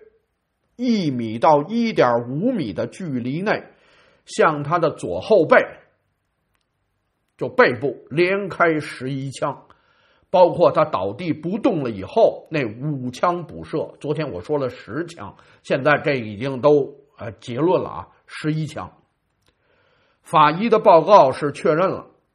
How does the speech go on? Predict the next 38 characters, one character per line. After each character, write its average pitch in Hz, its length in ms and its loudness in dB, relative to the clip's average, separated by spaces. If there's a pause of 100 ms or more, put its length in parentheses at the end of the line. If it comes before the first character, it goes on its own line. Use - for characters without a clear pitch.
(220)
心 226 340 -6
脏 175 380 0 (100)
贯 156 460 6
穿 208 340 0
伤 165 380 -2 (180)
导 110 240 -4
致 131 200 -8
死 101 180 -14
亡。 82 220 -14 (1600)
现 185 380 2
场 117 320 -4
医 226 220 4
护 190 400 2
试 160 280 -2
图 147 240 0
上 147 240 -4
前， 131 360 -8
结 170 120 -4
果 143 160 0
被 135 260 0
持 - 260 -6
枪 180 280 -4
特 147 220 -2
工 170 360 -6
阻 120 280 -10
拦 117 240 -4
了 156 80 -2
约 160 300 -2
十 151 320 -8
五 120 180 -8
分 160 240 -6
钟， 190 300 -2 (420)
未 190 380 4
能 151 320 -2
及 151 320 -8
时 151 260 -6
施 175 240 -6
救。 170 180 -2